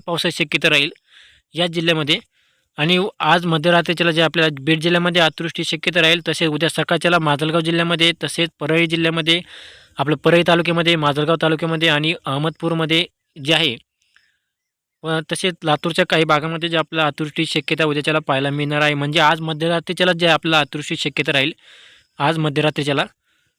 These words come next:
तसेच जे आहे, अ, छत्रपती संभाजीनगरमध्ये सुद्धा आपल्याला काही भागामध्ये जे आपल्याला अति-, अ, अ, छत्रपती संभाजीनगरमध्ये सुद्धा आपल्याला उद्या सकाळच्याला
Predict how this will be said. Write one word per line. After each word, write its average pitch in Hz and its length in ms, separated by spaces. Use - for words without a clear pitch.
तसेच 202 240
जे 196 80
आहे, 185 200
अ, 143 120
छत्रपती 180 400
संभाजीनगरमध्ये 175 760
सुद्धा 165 240
आपल्याला 170 300
काही 156 160
भागामध्ये 151 460
जे 156 80
आपल्याला 151 420
अति-, 156 460
अ, 147 160
अ, 143 120
छत्रपती 165 360
संभाजीनगरमध्ये 156 800
सुद्धा 147 220
आपल्याला 143 240
उद्या 143 120
सकाळच्याला 147 580